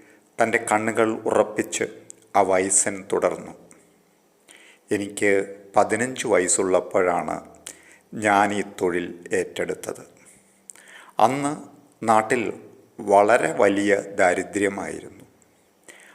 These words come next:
അനേകർ ദിനംപ്രതി മരിച്ചുകൊണ്ടിരുന്നു. ക്ഷാമം ഞങ്ങളുടെ കുടുംബത്തെയും ബാധിച്ചു. ആഹാര ദൗർലഭ്യം എൻ്റെ ആരോഗ്യത്തെ തളർത്തി. അപ്പോൾ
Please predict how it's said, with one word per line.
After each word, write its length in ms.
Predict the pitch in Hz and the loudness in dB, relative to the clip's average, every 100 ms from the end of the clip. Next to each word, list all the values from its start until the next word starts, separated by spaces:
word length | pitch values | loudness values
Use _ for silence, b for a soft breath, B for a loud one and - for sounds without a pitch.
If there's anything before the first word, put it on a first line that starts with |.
| B | B
അനേകർ 580 | - 113 127 139 139 139 - - - b b b | -2 2 2 2 0 -2 -4 -16 -20 b b b
ദിനംപ്രതി 760 | 123 107 117 127 143 - 127 143 | -2 2 4 4 2 0 0 0
മരിച്ചുകൊണ്ടിരുന്നു. 1000 | 117 95 - - 104 107 107 95 - - - - b b b b b b b b b b | 0 -2 -2 -2 0 2 0 -2 -6 -12 -16 -20 b b b b b b b b b b
ക്ഷാമം 600 | - - 113 113 117 113 120 - - 113 101 | 0 6 8 6 4 0 -2 -16 -16 -6 0
ഞങ്ങളുടെ 400 | 98 101 104 110 - | 2 2 0 0 -2
കുടുംബത്തെയും 640 | 98 90 - - 92 92 85 | -2 -2 -2 -2 -4 -4 -2
ബാധിച്ചു. 520 | 85 82 87 - - - b b b b b b b b b b | -2 -2 -8 -12 -14 -18 b b b b b b b b b b
ആഹാര 460 | 92 95 117 113 123 113 | 2 2 2 4 2 2
ദൗർലഭ്യം 600 | 110 107 107 107 - 107 107 - b b b b b b | 2 2 0 -2 -4 -6 -6 -14 b b b b b b
എൻ്റെ 320 | 110 110 120 110 | 0 4 4 4
ആരോഗ്യത്തെ 600 | 110 123 120 117 - 107 104 104 - - - | 4 2 0 -4 -2 -2 -2 -4 -10 -20 -12
തളർത്തി. 560 | 101 92 87 - - - _ b b b b b b b | -6 -6 -6 -10 -16 -18 _ b b b b b b b
അപ്പോൾ 320 | 110 127 117 | 2 6 6